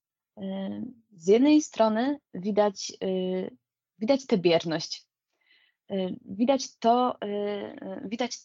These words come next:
tę niemożność, y, w ich aktach, y, y, y, funkcjonowa-, <laughs> funkcjonowaniu widać niemoc,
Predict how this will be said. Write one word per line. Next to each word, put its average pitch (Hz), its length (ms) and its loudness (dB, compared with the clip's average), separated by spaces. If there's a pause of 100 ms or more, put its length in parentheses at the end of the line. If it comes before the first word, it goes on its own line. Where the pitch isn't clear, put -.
(280)
tę 202 320 -4
niemożność, 196 920 -4 (440)
y, 185 40 -12 (400)
w - 100 -20
ich - 280 -10 (140)
aktach, - 640 -2 (380)
y, - 20 -16 (580)
y, - 40 -12 (1040)
y, 160 640 -8 (340)
funkcjonowa-, 185 760 -2
<laughs> 190 100 -16 (800)
funkcjonowaniu 190 560 0
widać 180 420 -2
niemoc, 160 540 -2